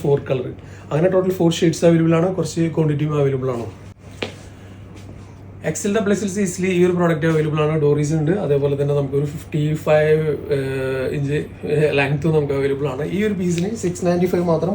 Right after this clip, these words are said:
കോസ്റ്റ് വരുന്നുള്ളൂ കേട്ടോ. എക്സ് എൽ, ഡബിൾ എക്സ് എൽ ആണ് വരുന്നത്. ഇമ്പോർട്ടഡ് മെറ്റീരിയൽ ആണ്. ഇത്രയും നല്ല ഭംഗിയുള്ള നല്ല അതിമനോഹരമായിട്ടുള്ള കളക്ഷനാണ്. ചെറിയ പ്രൈസിൽ ലൈനിങ്ങോട് കൂടിയിട്ട് വരുന്നത്. ഓക്കെ, സമയം കുറവായതുകൊണ്ടാണ് നമ്മൾ ഫാസ്റ്റ് ആയിട്ട് വരുന്നത്. അതുപോലെ നിങ്ങൾക്കും സമയം ലാഭിക്കാം കേട്ടോ. ഓക്കെ,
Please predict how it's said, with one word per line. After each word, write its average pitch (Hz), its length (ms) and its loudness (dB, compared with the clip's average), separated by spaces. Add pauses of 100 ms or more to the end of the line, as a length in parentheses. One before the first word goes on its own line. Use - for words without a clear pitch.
കോസ്റ്റ് 175 280 0
വരുന്നുള്ളൂ 147 300 -2
കേട്ടോ. - 120 -2 (420)
എക്സ് - 200 -6
എൽ, 208 60 0 (180)
ഡബിൾ 160 220 2
എക്സ് 180 140 -6
എൽ 170 100 0
ആണ് 151 160 0
വരുന്നത്. 160 260 -2 (120)
ഇമ്പോർട്ടഡ് 156 420 -2
മെറ്റീരിയൽ 147 420 -4
ആണ്. 139 100 -6 (460)
ഇത്രയും 202 260 2
നല്ല 202 120 2 (100)
ഭംഗിയുള്ള 190 380 2
നല്ല 175 180 2
അതിമനോഹരമായിട്ടുള്ള 175 960 0
കളക്ഷനാണ്. 151 480 0 (180)
ചെറിയ 175 460 2
പ്രൈസിൽ 175 360 0 (200)
ലൈനിങ്ങോട് 165 480 2
കൂടിയിട്ട് 156 360 0
വരുന്നത്. 147 320 0 (580)
ഓക്കെ, 196 160 -2 (720)
സമയം 160 340 2
കുറവായതുകൊണ്ടാണ് 151 580 2
നമ്മൾ 147 300 0
ഫാസ്റ്റ് 131 240 -4
ആയിട്ട് 139 180 -4
വരുന്നത്. 139 220 -2
അതുപോലെ 139 260 0
നിങ്ങൾക്കും 139 320 0 (100)
സമയം 139 240 -2 (440)
ലാഭിക്കാം 131 280 -4
കേട്ടോ. 120 160 -6 (240)
ഓക്കെ, 175 140 -4